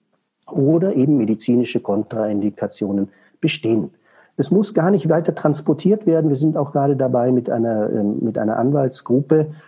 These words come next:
zu testen oder zu prüfen, ob das nicht ausreicht, wenn ein Arzt bescheinigt, dass eine dieser drei Variablen für den Patient X Y erfüllt ist, Stempel drauf,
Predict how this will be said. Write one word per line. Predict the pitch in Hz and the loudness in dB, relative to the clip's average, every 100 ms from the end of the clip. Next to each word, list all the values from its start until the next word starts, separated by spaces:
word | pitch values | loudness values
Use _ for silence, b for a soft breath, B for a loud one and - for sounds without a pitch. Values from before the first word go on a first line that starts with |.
| B | B
zu | - - | -8 -4
testen | 127 - 131 135 - 170 | -4 0 0 0 -2 0
oder | 151 127 | 2 0
zu | - 113 | -4 -6
prüfen, | - 135 143 120 - | 0 2 2 0 0
ob | 127 - | -4 -2
das | 131 - | -6 -2
nicht | 139 147 - - | -2 -2 -6 -2
ausreicht, | 120 - 151 156 151 | -2 0 -2 0 0
wenn | 120 | 0
ein | 113 113 | -2 -2
Arzt | 101 131 - - _ _ - | -2 -4 -6 -20 _ _ -6
bescheinigt, | 123 120 - 101 107 139 180 - - B B B | -2 -2 0 0 2 2 2 -2 -14 B B B
dass | 151 147 - | -4 -4 -2
eine | 139 170 214 | 0 2 2
dieser | 185 160 143 | 0 0 -2
drei | 131 - 135 | 0 0 2
Variablen | 139 117 117 110 107 147 160 156 | 0 0 0 0 0 0 0 0
für | 135 | 0
den | 123 - | -2 -2
Patient | 110 - 113 113 | -4 -2 -2 -2
X | 120 - - | -6 -4 -4
Y | 151 - 131 101 104 | -2 -2 -2 -2 -4
erfüllt | 90 - 143 170 - | -4 0 2 2 -2
ist, | 160 - | -4 -6
Stempel | - - 131 143 151 139 | -8 -2 0 2 0 -2
drauf, | - 110 123 | -4 -4 -4